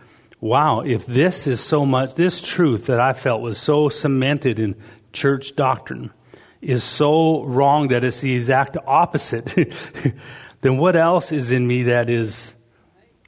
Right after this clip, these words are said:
wrong?" 'Cause God can work for truth, but he can't work with error. And so how much else is wrong? What is in us that is just culture,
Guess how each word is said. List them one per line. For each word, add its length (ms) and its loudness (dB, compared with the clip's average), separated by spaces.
wrong?" 440 0
'Cause 180 -4
God 320 2
can 180 0
work 280 0
for 120 -2
truth, 400 0
but 100 -4
he 60 -4
can't 280 -2
work 240 -2
with 120 -2
error. 380 -2
And 140 -6
so 140 2
how 180 2
much 240 0
else 320 0
is 140 -4
wrong? 240 2
What 180 2
is 200 0
in 200 2
us 300 0
that 240 0
is 160 -6
just 240 -4
culture, 760 -2